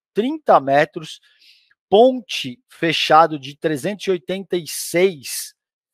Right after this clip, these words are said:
Não, não sei exatamente o que isso significa. Tô lendo aqui a, as anotações, como ele me passou. Isso é o que a gente tá conseguindo fazer nesse momento, em virtude das dificuldades de comunicação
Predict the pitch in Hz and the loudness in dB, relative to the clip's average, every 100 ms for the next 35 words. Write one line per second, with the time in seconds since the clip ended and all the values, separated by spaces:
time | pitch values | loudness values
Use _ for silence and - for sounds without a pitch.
0 | _ _ _ _ _ _ _ _ 143 131 | _ _ _ _ _ _ _ _ -14 -4
1 | 147 151 156 147 151 143 135 - 175 151 | -4 -4 -8 -4 -4 -4 -10 -4 -2 0
2 | 175 185 185 165 156 160 - 160 143 - | 2 4 2 -4 -8 -12 -12 -12 -10 -12
3 | 139 135 - 185 165 170 165 165 175 151 | -8 -8 -8 -6 -4 -2 0 0 0 -4
4 | - 160 165 147 151 139 160 160 151 - | -4 -6 2 4 4 2 -2 0 0 0
5 | 170 156 - _ _ _ - 208 196 185 | -2 -2 -6 _ _ _ 2 4 6 2
6 | 170 165 160 139 - 180 - 180 180 190 | 2 0 2 2 4 2 2 -8 2 4
7 | 170 160 135 - - 185 185 165 156 156 | 4 0 -2 -8 2 0 2 -8 -8 -8
8 | 160 - 139 123 143 - _ _ _ 135 | -8 -2 -2 0 -2 -4 _ _ _ -2
9 | 156 151 156 147 147 156 135 113 - _ | 0 0 -2 -2 0 0 -2 -12 -16 _
10 | - 170 190 170 143 180 160 143 147 139 | -2 0 0 -4 -4 -8 -4 2 2 2
11 | - 160 151 180 160 139 143 160 180 170 | -10 2 6 6 6 -10 -10 -4 -4 -2
12 | 160 - 147 - 156 143 | -4 2 2 4 2 2